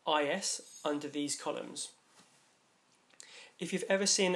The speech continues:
one of your campaigns with the status limited by budget, then you should look at what the impression share is under search impression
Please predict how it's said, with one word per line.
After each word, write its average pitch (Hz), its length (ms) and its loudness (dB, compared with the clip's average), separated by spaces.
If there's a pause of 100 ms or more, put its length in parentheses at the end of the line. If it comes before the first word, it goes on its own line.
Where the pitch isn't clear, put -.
one 165 160 6
of 156 80 0
your 160 120 6
campaigns 151 680 -2
with 147 140 -6
the 151 80 -4
status 147 520 -2 (460)
limited 160 420 0
by 151 160 4
budget, - 560 -2 (320)
then 147 160 0
you 156 80 0
should 160 200 -2
look 170 220 2
at 151 220 0
what 147 220 0
the 151 180 -4
impression 151 440 -2
share 143 440 -2
is 147 380 -4 (420)
under 147 460 0 (340)
search - 480 2
impression 147 520 -4